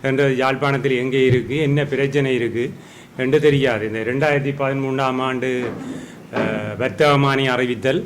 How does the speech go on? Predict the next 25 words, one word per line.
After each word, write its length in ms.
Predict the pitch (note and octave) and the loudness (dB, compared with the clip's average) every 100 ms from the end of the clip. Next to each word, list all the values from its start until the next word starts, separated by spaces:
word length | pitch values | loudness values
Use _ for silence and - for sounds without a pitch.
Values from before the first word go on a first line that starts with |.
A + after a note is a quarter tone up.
| - - - - - - - - | -8 -20 -20 -20 -20 -20 -20 -2
விடுக்கப்பட்டும் 800 | C3 D3 D3+ D#3 D#3 C3 B2 E3+ C4+ - - - - | 2 2 4 4 4 2 0 -2 -6 -10 -18 -20 -10
அது 260 | - C3 D#3 G3 F#3 D#3+ D3+ | -4 0 4 6 6 6 4
இன்னும் 420 | C#3+ D#3+ F3 E3 | 4 2 2 2
அவைகளுக்கு 480 | D#3 C#3+ D3 D3 E3 | 2 2 4 2 2
தெரியாமல் 500 | E3 D3 D3 C#3+ C3+ | 0 2 2 2 2
இருக்கிறது. 520 | C3+ B2+ B2+ C3 F#3 | 0 -2 -4 -2 0
அதற்கான, 480 | E3+ D#3+ D#3+ D3 C#3 C#3 C#3 - - - - - | 0 -2 -2 -2 0 -2 -4 -12 -16 -18 -20 -12
அஹ், 220 | A#2 A2+ A2+ | -8 -8 -2
பூர்வாங்க 560 | C#3+ C#3 C#3+ C#3+ C#3+ | 0 2 2 4 2
வேலைகள் 400 | C3 C3+ C3 D3 | 2 2 2 0
செய்யவில்லை. 540 | C#3+ C3 C3 A#2+ B2 E3 | 0 0 0 0 0 0
காணி 320 | D#3 C#3+ C#3+ | 2 2 2
விட்டு 320 | C3+ C#3 C#3 | 0 -2 -4
விடப்பட்டிருக்கிறது. 880 | B2 C3+ A#2 C3 B2 A#2 G#2+ A#2 A2+ - - - - - | -2 -2 -2 -2 -2 -4 -4 -4 -4 -8 -12 -18 -20 -4
ஆனால் 340 | B2+ C3 C3+ | -2 0 0
விடப்பட்ட 460 | B2+ D3 C#3+ C#3+ D3 | 2 2 2 2 2
ஆறாயிரத்தி 500 | C#3 C#3 C#3 C3 C#3 | 2 2 0 0 -2
முந்நூறு 340 | C3+ C3+ C3 | -2 -4 -4
ஏக்கர் 260 | C3 B2+ A#2+ | -4 -4 -4
காணியிலே, 600 | B2+ B2 B2 A#2+ B2 D#3 D#3 D#3 - - - - | -2 -2 -4 -4 -2 -2 -2 -10 -18 -20 -20 -10
அஹ், 580 | A#2+ A2+ A2 A2 G#2+ A2 | -8 -6 -6 -8 -10 -8
இன்னும் 260 | B2 C3 | -6 -4
ரெண்டாயிரத்தி 480 | B2 B2 C3 C3 A2+ | -4 -2 -2 -2 -2
நானூறு 440 | B2+ B2 B2 B2 B2 | -4 -4 -4 -6 -6
ஏக்கர், 360 | A#2+ B2 A#2 | -6 -6 -8